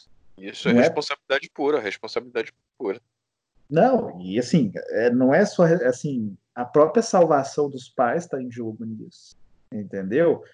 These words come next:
Speaker 2: Vamos lembrar uma coisa: Sodoma e Gomorra, cara. Sodoma e Gomorra, quem mais foi mais culpado? A geração dos pais ou dos filhos que caíram na perversão total?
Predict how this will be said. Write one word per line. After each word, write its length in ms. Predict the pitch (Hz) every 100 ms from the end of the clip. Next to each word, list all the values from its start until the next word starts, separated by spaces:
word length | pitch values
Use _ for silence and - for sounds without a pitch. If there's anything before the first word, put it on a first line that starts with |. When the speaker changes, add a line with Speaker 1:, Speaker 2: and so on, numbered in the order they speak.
| _
Speaker 2:
Vamos 280 | - 139 196
lembrar 600 | 220 175 127 127 180 185
uma 160 | 139 156
coisa: 600 | - 143 151 147 113 104
Sodoma 640 | - - 156 127 139 170
e 20 | 185
Gomorra, 640 | 190 175 147 160 156 135
cara. 300 | - 95 87 _ _ _ _
Sodoma 480 | - - 196 220 226
e 60 |
Gomorra, 500 | 196 180 156 131 113
quem 180 | 110 196
mais 240 | 208 196 -
foi 200 | - 180
mais 200 | 170 165
culpado? 680 | - 139 - 113 104 107
A 60 | 107
geração 960 | 123 147 135 117 - 151 170 220 220 190 -
dos 220 | 135 135
pais 340 | - 147 214
ou 80 | 226
dos 240 | 175 151 -
filhos 580 | 127 113 110 - - _ _ _ _ _ - -
que 120 | -
caíram 460 | 113 120 113 117 117
na 120 | 110
perversão 680 | - 117 113 107 107 123 101
total? 580 | - 95 - 87 71